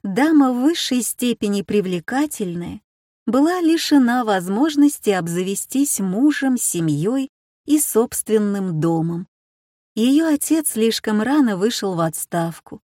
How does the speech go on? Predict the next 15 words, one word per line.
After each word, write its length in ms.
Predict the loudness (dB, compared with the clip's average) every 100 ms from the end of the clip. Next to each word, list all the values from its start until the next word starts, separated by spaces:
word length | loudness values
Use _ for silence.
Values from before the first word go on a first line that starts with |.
| _ 2
иначе 460 | 6 6 4 0
она 240 | 2 4 2
могла 400 | 2 -2 -2 0
бы 120 | -2
сделать 460 | 0 0 0 -2
блестящую 880 | -4 -4 -4 -4 -4 -2 -4 -4 -4
партию. 600 | -2 -4 -4 -10 -12 -12 _ _ _ _ _ _ _
Теперь 480 | -4 -2 2 2 2
же 160 | 0 0
бедняжке 840 | 0 2 2 0 -2 -8 -6 -6
было 320 | -2 0 0
суждено 680 | 0 0 0 2 2 2 0
провести 600 | 0 0 0 -6 -2 0
остаток 640 | 0 -4 -2 -2 -2 -4
дней 560 | -4 -2 -2 0 -2